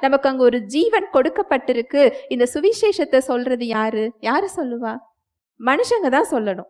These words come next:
தேவன் வந்து சுவிசேஷத்தை என்ன செய்ய முடியாது? சொல்ல முடியாது. தேவதூதர்கள் வந்து என்ன செய்ய முடியாது? சொல்ல முடியாது. நாம தான் சொல்லணும். நம்முடைய தேவன்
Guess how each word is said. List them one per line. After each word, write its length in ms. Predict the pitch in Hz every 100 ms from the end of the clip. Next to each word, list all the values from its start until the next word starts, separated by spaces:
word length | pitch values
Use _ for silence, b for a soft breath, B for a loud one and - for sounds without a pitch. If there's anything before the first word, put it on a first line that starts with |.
| -
தேவன் 340 | 247 339 415
வந்து 240 | 277 277 392
சுவிசேஷத்தை 460 | 269 311 269 254
என்ன 180 | 233 226
செய்ய 240 | 262 262
முடியாது? 720 | 233 208 202 196 190 170 - _
சொல்ல 360 | - 233 208 208
முடியாது. 560 | 185 175 - - - 220
தேவதூதர்கள் 720 | 254 453 494 302 294 320 277
வந்து 220 | 247 254
என்ன 160 | 254 247
செய்ய 300 | - 254 233
முடியாது? 580 | 220 208 202 190 180 - _
சொல்ல 360 | - 294 339 339
முடியாது. 640 | 240 208 196 175 156 165 b b
நாம 480 | 208 233 302 480 508
தான் 220 | 370 403 -
சொல்லணும். 400 | 311 294 277 - _ _ _
நம்முடைய 540 | - 277 285 269 247 202
தேவன் 480 | 247 320 359 302